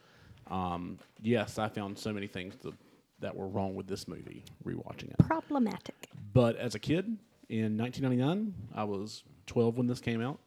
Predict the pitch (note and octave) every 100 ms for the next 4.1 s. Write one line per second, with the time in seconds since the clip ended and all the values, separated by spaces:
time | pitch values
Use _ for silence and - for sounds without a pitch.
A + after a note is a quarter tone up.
0 | _ - G#2 G2+ G2 F#2 G2 A2 C3 -
1 | - G#2 - A2 G#2+ G#2+ G#2+ F#2+ A#2 C3+
2 | G3 - _ _ _ _ _ _ _ _
3 | _ _ _ _ - G#2+ D3 A#2+ D3+ -
4 | -